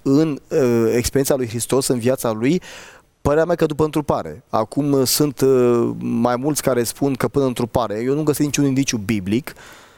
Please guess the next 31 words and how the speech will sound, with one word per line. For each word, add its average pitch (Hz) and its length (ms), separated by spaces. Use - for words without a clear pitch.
până 139 180
întrupare 117 800
și 135 480
am, 123 140
mereu 127 340
am 117 120
dat, 107 300
uh, 117 240
și 110 220
Luca 127 360
și 123 280
Evrei 117 440
ca 107 420
dovadă, 120 600
când 113 120
spune: 131 280
"Îi 123 200
voi 123 160
fi 135 180
tatăl, 135 400
îmi 131 100
va 120 120
fi 123 160
fiu." 113 320
Chiar 143 200
dacă 151 200
se 139 120
referă 127 320
în 131 60
contextul 117 580
original 113 480